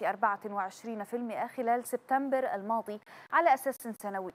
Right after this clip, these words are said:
بعد ارتفاع الصادرات غير البترولية بنسبة ستة عشر بالمائة.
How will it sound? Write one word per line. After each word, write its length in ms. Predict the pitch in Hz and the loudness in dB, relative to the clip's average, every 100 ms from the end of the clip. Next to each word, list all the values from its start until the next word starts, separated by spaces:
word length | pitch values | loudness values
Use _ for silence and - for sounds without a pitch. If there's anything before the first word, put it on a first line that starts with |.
| _ | _
بعد 340 | 214 247 233 208 | 4 6 2 0
ارتفاع 340 | - 220 294 | -4 -2 -2
الصادرات 560 | 247 - 208 202 214 208 | -2 -4 -2 0 0 2
غير 180 | 226 226 | 0 0
البترولية 680 | - 202 - 202 196 226 226 | -2 -8 -6 -4 -2 0 0
بنسبة 400 | 220 233 - 233 | 0 -4 -6 -6
ستة 420 | 208 277 285 254 202 | -6 -4 -4 -2 -2
عشر 380 | 220 - 208 | -2 -2 -6
بالمائة. 500 | 190 196 196 185 - | -4 -6 -4 -4 -6